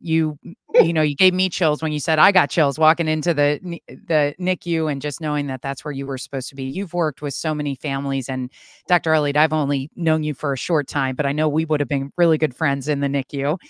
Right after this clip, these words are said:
Speaker 2: I think
Speaker 1: Uh,
Speaker 2: so.
Speaker 1: yes. But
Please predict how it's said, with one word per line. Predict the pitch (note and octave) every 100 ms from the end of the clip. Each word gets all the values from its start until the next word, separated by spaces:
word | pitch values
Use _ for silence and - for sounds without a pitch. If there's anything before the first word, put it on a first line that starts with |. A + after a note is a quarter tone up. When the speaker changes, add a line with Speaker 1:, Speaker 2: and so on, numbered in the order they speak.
| - - -
Speaker 2:
I | G3+
think | G#3 F#3+
Speaker 1:
Uh, | -
Speaker 2:
so. | - _ _ -
Speaker 1:
yes. | G3+ F3 - - - C#4+ - - - _ -
But | C4